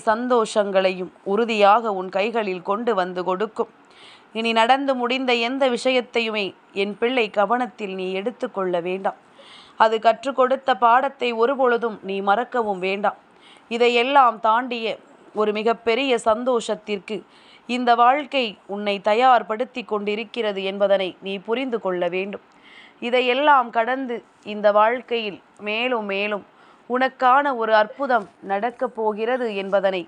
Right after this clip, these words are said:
நீ தெரிந்து கொள்ள வேண்டும். உன் குலதெய்வம் உன்னோடு பேச நினைக்கிறது என்றால் அது சாதாரணமான காரியமா? குலதெய்வமே தெரியாத பிள்ளைகளுக்கு அவர்கள் வணங்குகின்ற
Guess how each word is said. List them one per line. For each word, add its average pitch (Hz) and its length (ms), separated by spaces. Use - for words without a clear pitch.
நீ 180 120
தெரிந்து 233 380
கொள்ள 180 320
வேண்டும். 190 380
உன் 226 200
குலதெய்வம் 240 680
உன்னோடு 220 520
பேச 226 400
நினைக்கிறது 214 640
என்றால் 190 480
அது 175 200
சாதாரணமான 190 960
காரியமா? 190 520
குலதெய்வமே 262 680
தெரியாத 240 640
பிள்ளைகளுக்கு 214 720
அவர்கள் 196 400
வணங்குகின்ற 233 680